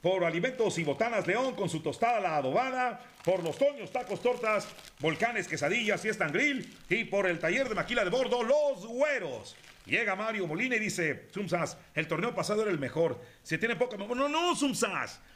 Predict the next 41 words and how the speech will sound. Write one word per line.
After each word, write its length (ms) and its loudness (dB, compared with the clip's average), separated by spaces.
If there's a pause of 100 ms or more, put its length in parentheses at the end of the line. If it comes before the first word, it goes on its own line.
(280)
no 220 2
era 200 2
el 80 -2
mejor, 580 0
ni 200 2
es 160 0
así, 540 -2
lo 120 2
dije 300 -2
yo 100 0
muy 140 -2
claramente. 1000 -2 (760)
Bien, 480 -2 (800)
ya 160 2
si 180 -4
alguien 300 -2
quiere 220 2
ponerse 420 -4
barreras 400 2
mentales 560 0
en, 320 -8
o 300 4
obstáculos 640 -2
en 80 -4
ese 180 0
aspecto, 500 0 (260)
ese 220 0
ya 140 -8
no 80 0
es 40 -2
bronca 280 -2
mía. 280 0 (680)
Si 80 0
no 100 4
saben 300 0
analizar, 500 0
tampoco 380 -2
no 40 -2
es 60 -2
problema 380 2
mío. 360 0